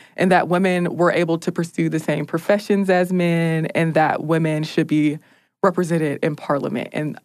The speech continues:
there were a lot of conservative people who obviously did not, were not on board with all of these ideas. This fight for women's rights in Egypt was a long and protracted and thing that happened over a period of many years.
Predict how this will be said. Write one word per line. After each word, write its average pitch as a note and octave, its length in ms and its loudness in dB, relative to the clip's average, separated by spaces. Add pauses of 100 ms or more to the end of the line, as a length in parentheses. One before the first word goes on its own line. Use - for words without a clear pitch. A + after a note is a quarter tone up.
there D#3 120 2
were D#3 60 0
a E3 60 2
lot D3+ 220 0
of D#3 100 -8
conservative A#3+ 720 2
people F3 560 2
who E3+ 160 -2
obviously D3+ 480 -2
did - 240 -2
not, - 360 -2
were E3 140 0
not D3 240 -2
on C#3+ 200 -4
board C#3 300 -2
with - 200 -6
all D2 180 -2
of - 80 -6
these - 240 -6
ideas. E3 640 -2 (960)
This F3+ 480 -2 (600)
fight - 280 0
for E3+ 140 -2
women's D3 340 -6
rights C3+ 220 0
in C3 80 -6
Egypt C#3 400 -2
was C3+ 360 -6
a D#3+ 100 2
long D3 260 -2
and D3 100 -8
protracted D3 680 -4
and C#3 280 -6 (520)
thing D3 140 0
that C3+ 100 -4
happened C3+ 360 -2
over - 380 -2 (140)
a E3+ 60 0
period D#3+ 280 0
of D#3 100 -4
many D3 200 -4
years. - 560 -8